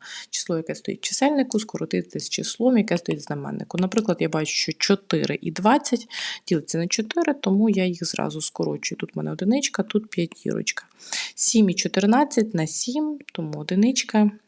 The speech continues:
двічка. І бачу, що в мене один на два — це буде два, один на п'ять — п'ять. Все, отримали дві п'ятих. І повторимо те ж саме з наступним дробом. До речі,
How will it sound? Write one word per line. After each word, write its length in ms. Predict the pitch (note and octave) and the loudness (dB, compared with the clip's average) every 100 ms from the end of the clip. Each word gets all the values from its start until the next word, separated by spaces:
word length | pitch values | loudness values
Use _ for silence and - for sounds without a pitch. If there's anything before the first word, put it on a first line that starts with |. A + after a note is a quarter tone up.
| - | -12
двічка. 580 | - D3+ D3 - - G3+ - | -8 -8 -6 -6 -6 -10 -2
І 140 | D#4 | 0
бачу, 380 | D#4+ A3 G3+ G3+ | 2 4 4 2
що 180 | F3+ - | 0 -2
в 40 | |
мене 180 | E3+ E3+ | -2 -2
один 260 | E3+ E3 E3 | -2 -2 -2
на 160 | D#3 | -4
два — 260 | D#3 D#3 - | -8 -8 -8
це 100 | - | -8
буде 240 | D#3+ E3 E3+ | -8 -6 -6
два, 400 | F3 G#3+ C#4+ - - - - | 0 2 2 0 -16 -18 -8
один 220 | E3 D#3 | -4 -4
на 80 | D3+ | -4
п'ять — 380 | D#3 G#3 A3 A3 | 0 2 2 0
п'ять. 360 | - - - - | -6 -6 -6 -8
Все, 280 | - D#4+ D4+ | 0 4 4
отримали 460 | C#4+ B3+ A#3+ F#3 | 2 0 0 -2
дві 320 | D#3 E3 F3 F#3 _ - - _ | -4 -8 -8 -8 _ -20 -20 _
п'ятих. 460 | - D3 C3 - - _ _ _ - _ _ _ - - - | -4 -4 -2 -12 -16 _ _ _ -18 _ _ _ -14 -14 2
І 280 | D4+ F4+ F4+ F4+ - _ - | 4 4 0 -4 -18 _ -6
повторимо 540 | G3 - G#3 G3 F3 | -6 2 2 2 -2
те 140 | F3 | -2
ж 80 | E3 | -2
саме 460 | - G#3+ A#3+ A#3 G#3 | 2 4 4 4 0
з 260 | - F#3+ F#3 | -2 -6 -4
наступним 440 | F3 - - - | -6 -6 -8 -4
дробом. 400 | - A#3+ B3+ A#3 A3+ - - - | 2 4 6 4 0 -4 -6 -4
До 100 | G3 | 2
речі, 460 | G#3 F3+ - E3+ D#3+ | 4 4 2 -4 -6